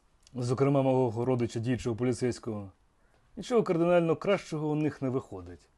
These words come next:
Навпаки, та, на жаль, втрачені, опробовані часом і ефективні методи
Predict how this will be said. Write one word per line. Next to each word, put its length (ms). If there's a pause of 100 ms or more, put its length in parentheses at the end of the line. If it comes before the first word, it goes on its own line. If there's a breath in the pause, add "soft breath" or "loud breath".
(1300 soft breath)
Навпаки, 640 (140)
та, 140
на 140
жаль, 360 (1040 loud breath)
втрачені, 560
опробовані 580
часом 520
і 80
ефективні 600
методи 520